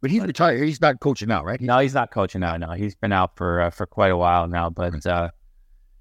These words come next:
Speaker 2: I owe a lot to that man. He's an incredible, incredible teacher, incredible coach, motivator,
Speaker 1: Wow.
Speaker 2: accomplished individual. So, uh, he was a great role model.
Speaker 1: So when you were growing up then, obviously your father winning Stanley Cups, being Bob Nystrom, not just,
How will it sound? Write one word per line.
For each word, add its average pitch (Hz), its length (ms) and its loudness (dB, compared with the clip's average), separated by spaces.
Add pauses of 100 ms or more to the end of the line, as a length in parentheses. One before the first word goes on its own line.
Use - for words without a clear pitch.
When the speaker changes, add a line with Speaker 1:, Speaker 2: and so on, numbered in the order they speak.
(160)
Speaker 2:
I 98 140 2
owe 101 180 4
a - 20 2
lot 95 260 2
to 87 100 -4
that 87 180 0
man. 82 260 -4
He's 87 220 -6
an 82 300 -2
incredible, 92 600 -2 (140)
incredible 104 380 0
teacher, 92 460 -4
incredible 92 420 -2
coach, 92 460 -2
motivator, 92 840 0 (400)
Speaker 1:
Wow. 80 120 -12
Speaker 2:
accomplished - 760 -2
individual. 87 640 0
So, 85 380 0
uh, 85 200 2
he - 80 -6
was 92 120 -2
a 87 40 -6
great 92 320 0
role - 220 -12
model. 80 320 -20 (1300)
Speaker 1:
So 190 140 4
when 233 120 4
you 311 80 2
were 254 80 2
growing 160 220 4
up 131 120 2
then, 117 240 0
obviously 117 240 -2
your 101 80 -2
father 110 340 0
winning 107 220 -4
Stanley 110 320 -4
Cups, 110 300 -4
being 104 240 -4
Bob 101 240 -2
Nystrom, 98 260 -8
not 135 180 -2
just, 123 300 -4